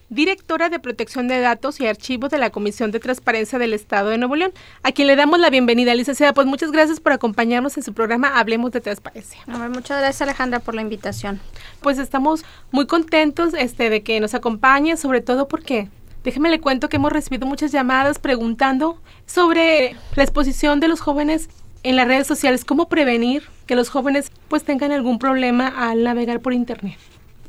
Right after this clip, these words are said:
Speaker 2: Sí, de hecho, bueno, es uno de los principales problemas que se viven con los, con los menores de edad en toda la cuestión de la, de la internet. Digo, sabemos que la internet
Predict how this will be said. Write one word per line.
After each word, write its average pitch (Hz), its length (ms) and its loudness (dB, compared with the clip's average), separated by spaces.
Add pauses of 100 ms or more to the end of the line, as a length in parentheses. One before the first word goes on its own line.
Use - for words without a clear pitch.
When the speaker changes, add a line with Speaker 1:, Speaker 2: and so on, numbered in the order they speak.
(120)
Speaker 2:
Sí, 269 320 -2
de 285 80 2
hecho, 302 200 -2
bueno, 311 180 4
es 285 100 -2
uno 302 140 0
de 302 80 2
los 302 140 0
principales 247 580 -2
problemas 220 480 -2
que 254 100 -12
se 220 140 -8
viven 202 220 -4
con 202 180 -6
los, - 300 -8
con 190 220 -10
los 202 120 -4
menores 208 440 2
de 233 100 0
edad 196 260 0 (220)
en 196 260 -4 (120)
toda 220 200 0
la 226 100 0
cuestión 208 400 -6
de 214 80 -2
la, 214 260 0
de 190 140 -6
la 208 80 -4
internet. 208 500 -4
Digo, 208 160 -2
sabemos 214 380 -4
que 226 100 -6
la 226 100 -2
internet 220 440 -4